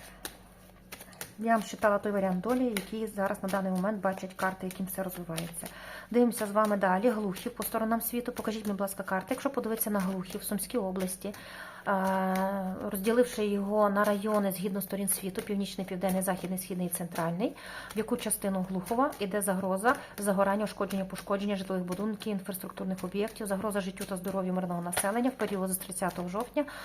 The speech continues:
по третє листопада дві тисячі двадцять четвертого року. Глухів, Сумська область. Глухів, північ. <coughs> Глухів, південь.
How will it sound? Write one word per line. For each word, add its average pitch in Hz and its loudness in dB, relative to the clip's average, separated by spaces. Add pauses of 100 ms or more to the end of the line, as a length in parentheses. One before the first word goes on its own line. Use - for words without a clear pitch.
(200)
по 247 6
третє 202 0
листопада 196 -2
дві 190 -2
тисячі - -8
двадцять 170 -4
четвертого 175 -8
року. 165 -8
Глухів, 185 -4 (240)
Сумська 190 -6
область. 180 -6 (920)
Глухів, 202 -4
північ. 208 -4 (1040)
<coughs> - 10 (1900)
Глухів, 240 6
південь. 220 2